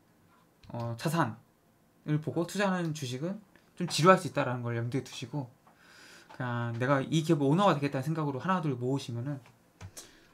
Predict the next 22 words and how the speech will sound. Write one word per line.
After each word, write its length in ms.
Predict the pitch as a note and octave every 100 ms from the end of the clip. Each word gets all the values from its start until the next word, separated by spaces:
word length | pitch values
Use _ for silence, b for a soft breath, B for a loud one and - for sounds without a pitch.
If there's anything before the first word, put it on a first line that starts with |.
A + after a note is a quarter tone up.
| _ -
뭐 180 | A2+
언젠가 260 | A#2+ C#3 C3
부자가 220 | - C#3
될 120 | C3+
수 100 | B2+
있을 100 | C3+
거라 120 | - -
저는 120 | A#2
생각합니다. 440 | C#3+ - D3+ A2 - - - _ _ _ _ _ - - - - - _ - - - - - - - - _ - - - - - - - - _ B B B B B B B -
네, 80 |
내가 220 | B2 F3+ G#3+
주식을 300 | F3 F#3 F#3
사는 280 | A3 G#3
이유, 300 | C3 D#3 A#2+ - - _ _ _ _ _
내가 260 | C3 C#3+ D3+
주식을 300 | C3+ C3+ C3
사는 200 | F3 F3
이유라는 340 | B2 C3 B2+
책을 180 | A#2 E3+
가지고 520 | B2+ A#2 A#2 F3 F#3+ -
이야기를 280 | B2+ B2+
나눠봤습니다. 680 | B2+ B2 - A2+ A#2 A2+ -